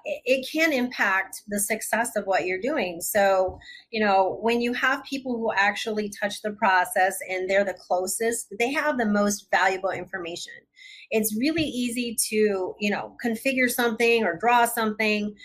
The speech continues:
but until you're understanding how that is impacting the people who are actually using it,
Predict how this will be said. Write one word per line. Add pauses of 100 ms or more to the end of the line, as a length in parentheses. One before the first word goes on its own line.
(180)
but
until
you're
understanding
how
that
is
impacting
the
people
who
are
actually
using
it,